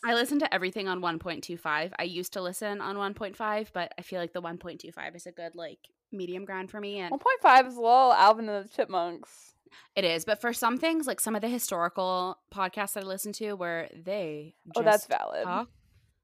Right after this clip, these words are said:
Speaker 1: like
Speaker 2: Talk.
Speaker 1: this.
Speaker 2: <laughs> You're like,
Speaker 1: It's
Speaker 2: "Let's wrap
Speaker 1: good.
Speaker 2: it up. Let's" <laughs>
Speaker 1: Yeah. I'm like, "This doesn't actually need to be an hour. This could be thirty minutes." <laughs>
Speaker 2: Like, we need the hustle of those, like,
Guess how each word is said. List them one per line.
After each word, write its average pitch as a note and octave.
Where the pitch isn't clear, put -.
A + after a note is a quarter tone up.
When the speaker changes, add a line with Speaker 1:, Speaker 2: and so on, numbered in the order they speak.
Speaker 1:
like F3
Speaker 2:
Talk. F3
Speaker 1:
this. F3+
Speaker 2:
<laughs> -
You're C4
like, B3+
Speaker 1:
It's A#3+
Speaker 2:
"Let's C4
wrap A#3+
Speaker 1:
good. A3
Speaker 2:
it G3+
up. F#3
Let's" A#3+
<laughs> -
Speaker 1:
Yeah. G3
I'm A#3
like, F#3+
"This -
doesn't A3+
actually E3
need D3
to -
be D3+
an C#3+
hour. D3
This D3
could F3
be D3
thirty C3
minutes." -
<laughs> -
Speaker 2:
Like, C4+
we D#4
need G4
the G#4
hustle D#4
of A#3+
those, A#3+
like, A3+